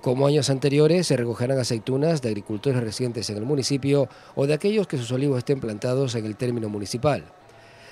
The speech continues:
Las recepciones de las aceitunas se realizarán semanalmente los lunes y martes en horario de ocho a diez y media de la mañana, previa autorización y cita previa por parte de la Almazara. Las aceitunas deben estar sanas y libres de impurezas, hojas, ramas, piedras,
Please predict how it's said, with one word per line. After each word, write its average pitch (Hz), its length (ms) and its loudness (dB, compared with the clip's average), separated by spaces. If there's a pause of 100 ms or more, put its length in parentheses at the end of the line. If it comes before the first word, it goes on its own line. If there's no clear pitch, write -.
Las 131 420 2
recepciones 139 600 0
de 139 80 2
las 131 200 0
aceitunas 120 540 0
se 139 80 2
realizarán 120 500 0
semanalmente 127 680 -2
los 127 220 -2
lunes 123 260 -4
y 107 40 -4
martes 139 460 2 (240)
en 127 140 0
horario 170 380 4
de 120 160 0
ocho 175 420 0
a 113 140 -8
diez 131 220 -4
y 123 40 -2
media 135 160 2
de 120 40 0
la 110 80 -4
mañana, 143 500 2 (200)
previa 160 300 4
autorización 139 720 0
y 110 120 -6
cita 143 260 -2
previa 135 360 2
por 110 220 -4
parte 123 260 -4
de 113 40 0
la 107 60 -4
Almazara. 113 640 0 (540)
Las 131 340 2
aceitunas 147 520 2
deben 143 200 4
estar 127 240 -2
sanas 160 440 2
y 131 40 0
libres 135 280 0
de 120 80 -2
impurezas, 113 680 -2
hojas, 156 460 0 (120)
ramas, 139 400 0
piedras, 139 420 0